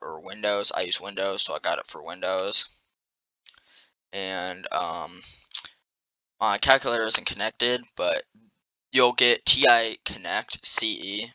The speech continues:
Make sure it looks like this, and the icon looks like this up here. So once you do that,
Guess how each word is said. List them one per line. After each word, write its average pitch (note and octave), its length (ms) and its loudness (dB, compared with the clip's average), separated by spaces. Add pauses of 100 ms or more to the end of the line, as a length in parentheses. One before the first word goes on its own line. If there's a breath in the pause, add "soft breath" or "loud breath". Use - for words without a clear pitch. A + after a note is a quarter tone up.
Make A2 160 -2
sure A#2 160 2
it - 80 -6
looks - 240 -2
like F#2+ 160 -4
this, G2+ 480 -2
and G2+ 80 -16
the - 100 -8
icon F#2+ 440 -4
looks F2+ 240 -8
like E2 160 -12
this - 220 -2
up - 160 -16
here. - 200 -20 (1400)
So A2+ 200 0
once A#2+ 240 2
you D3+ 60 0
do D3+ 140 2
that, A2+ 340 8